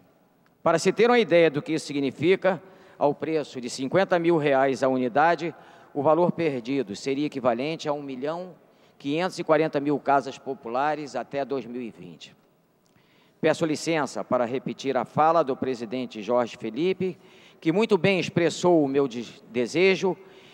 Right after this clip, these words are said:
e acredito que o desejo de todos os colegas desta casa. Disse o nosso presidente: "Estamos na expectativa de sensibilizar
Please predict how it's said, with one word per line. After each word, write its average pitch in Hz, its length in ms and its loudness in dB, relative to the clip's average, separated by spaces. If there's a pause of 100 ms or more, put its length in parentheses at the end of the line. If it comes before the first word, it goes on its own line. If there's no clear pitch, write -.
e 208 100 2
acredito 214 560 2
que 165 140 -2
o - 20 2
desejo 151 480 0
de 131 140 -2
todos 185 340 4
os 190 140 -2
colegas 151 400 4
desta 139 260 -4
casa. 90 460 -8 (840)
Disse 175 380 -4
o 147 60 0
nosso 143 340 0
presidente: 110 800 -6 (520)
"Estamos 180 440 2
na 180 120 4
expectativa 180 840 2
de 143 140 -4
sensibilizar 139 1120 -2